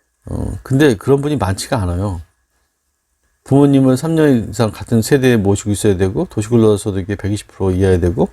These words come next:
부모님도 장시간 시간이, 어, 부모님도 오랜 기간 집이 없어야 되고 나도 오랜 기간 집이 없어야 되고 또 부양가족은 또 많아야 되고 쉽지 않죠.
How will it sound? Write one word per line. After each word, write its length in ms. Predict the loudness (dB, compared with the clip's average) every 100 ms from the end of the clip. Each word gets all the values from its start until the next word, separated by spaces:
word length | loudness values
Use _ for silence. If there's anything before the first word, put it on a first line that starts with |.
| -8 -20 -20 _ _ _
부모님도 460 | 0 2 4 2 -2
장시간 640 | 0 -2 0 0 -2 -2
시간이, 340 | -2 -2 -2
어, 200 | -4 -6 -6 _
부모님도 520 | 0 4 4 4 0 -2 -18 -20 _ _
오랜 280 | -2 0 0
기간 180 | -2 -4
집이 200 | -6 -8
없어야 320 | -8 -6 -4
되고 320 | -4 -6 -8 -8
나도 220 | -4 0
오랜 220 | 2 2
기간 180 | 2 -2
집이 240 | -4 -4
없어야 260 | -4 -2 -4
되고 300 | -2 -2 -4 _ _ _ _ _ _ _ _ -4
또 100 | -4
부양가족은 640 | 0 0 0 -2 -2 -4
또 120 | -6
많아야 320 | -6 -2 -2 -2
되고 280 | -6 -8 -14 _ _ _ _ _ _ _ _ _ _ _ _ _ _ _ _ -20
쉽지 240 | -10 -4
않죠. 400 | -2 -2 -6 -8